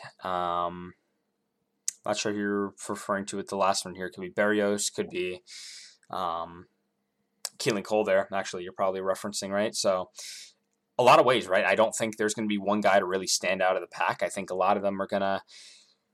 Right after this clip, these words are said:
be able to rack up their own catches and rack up their own yards. I don't think the Jets are gonna have a thousand-yard receiver this year, and I don't think that's gonna be necessarily a bad thing considering all the distribution and the passing that's gonna go on throughout this offense.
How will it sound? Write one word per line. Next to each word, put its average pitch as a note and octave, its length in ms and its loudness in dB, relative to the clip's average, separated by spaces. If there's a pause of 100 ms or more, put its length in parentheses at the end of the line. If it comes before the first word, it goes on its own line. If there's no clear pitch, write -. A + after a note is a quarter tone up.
(140)
be A#2+ 100 0
able C3+ 160 4
to C3+ 60 6
rack A2 280 6
up B2 140 -2
their A2+ 140 4
own A2+ 80 4
catches G#2+ 460 0
and A2 80 -2
rack G#2+ 200 4
up G#2+ 100 -6
their A#2 140 2
own A2+ 140 4
yards. G2 320 4
I - 20 0
don't G#2 180 4
think A2 200 -6
the G#2+ 80 -6
Jets G#2 220 -4
are - 100 -12
gonna G#2 100 2
have G2 160 0
a G2 40 -4
thousand-yard G#2 520 0
receiver G2 380 -8
this F3 200 -4
year, G#3+ 400 -2
and G#2 140 -2
I F2+ 80 2
don't G#2 140 0
think A2 160 -10
that's A2+ 160 -8
gonna A2 160 -8
be G2+ 120 -6
necessarily G2+ 640 -4
a F2+ 60 -6
bad E2+ 280 -2
thing C#3+ 220 0
considering G2 500 -6
all G2 140 4
the F2+ 380 -10
distribution A#2+ 720 -4
and F#2+ 80 -4
the F#2 40 -8
passing A2+ 440 0
that's G2+ 180 -4
gonna A2 160 -4
go G2+ 140 4
on A2 160 6
throughout - 240 4
this - 120 -4
offense. B2 600 6